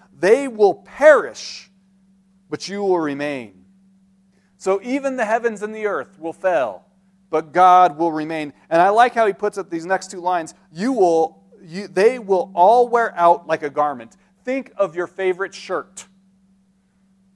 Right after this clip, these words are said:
And you wore that shirt for a while. Pretty soon that shirt became paper thin. I have a hard time getting rid of shirts.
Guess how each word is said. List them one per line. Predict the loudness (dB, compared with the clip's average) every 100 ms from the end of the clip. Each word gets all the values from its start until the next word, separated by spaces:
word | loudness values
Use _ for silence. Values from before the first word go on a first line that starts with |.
| _ _ _ _ _ _
And | -10
you | -4
wore | 2 2
that | 2 0
shirt | -6 -6 -6
for | -6 -4
a |
while. | 0 0 0 -4 -10 -20 _ _ _ _ _ _ _ _
Pretty | -18 -18
soon | -18 -20 -16
that | -10 -10
shirt | -10 -16 -16
became | -16 -16 -16
paper | -18 -18 -18 -16 -18
thin. | _ -16 -16 -18 -20 _ _ _ _ _ _ _ _ _ _ _ _ _
I | -8 -4 -2 -4
have | -6
a | -8
hard | -6 -6 -6
time | -10 -8 -8 -8
getting | -14 -16 -14
rid | -14
of | -14 -16
shirts. | -18 -18 -16 -16 -16 -16